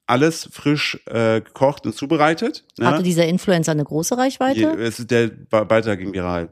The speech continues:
Speaker 2: Ach so,
Speaker 1: Dann hat der
Speaker 2: ui.
Speaker 1: Chef gesagt,
Speaker 2: Mhm.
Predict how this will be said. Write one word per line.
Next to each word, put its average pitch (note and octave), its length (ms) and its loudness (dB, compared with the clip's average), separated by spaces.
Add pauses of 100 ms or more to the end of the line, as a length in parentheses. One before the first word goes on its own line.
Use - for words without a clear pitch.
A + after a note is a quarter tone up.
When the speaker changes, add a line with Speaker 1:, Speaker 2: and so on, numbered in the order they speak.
(160)
Speaker 2:
Ach F#3 140 0
so, - 140 0
Speaker 1:
Dann A2 100 2
hat A#2+ 80 0
der A#2+ 100 0
Speaker 2:
ui. A3+ 60 4
Speaker 1:
Chef C#3+ 180 2
gesagt, C3+ 540 -2 (220)
Speaker 2:
Mhm. F3 400 -2